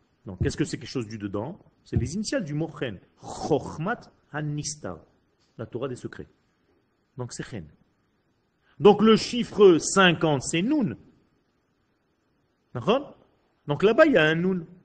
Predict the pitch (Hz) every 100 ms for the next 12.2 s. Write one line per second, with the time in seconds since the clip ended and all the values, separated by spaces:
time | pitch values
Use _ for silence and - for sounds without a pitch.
0 | _ _ _ 220 208 285 - _ _ _
1 | - 180 190 165 143 160 - - - -
2 | 135 143 139 135 117 123 117 104 110 135
3 | - _ _ _ _ _ _ _ _ -
4 | 117 - 160 220 214 - _ _ 226 311
5 | 302 - _ - 202 339 285 160 - -
6 | _ - 247 220 208 _ _ 320 - 208
7 | 208 - 180 - _ _ _ _ _ _
8 | _ _ _ _ _ _ _ - 190 247
9 | - 220 185 151 151 160 - 175 233 330
10 | 339 220 - - 185 156 120 87 - -
11 | 185 254 247 330 370 311 233 175 135 101
12 | -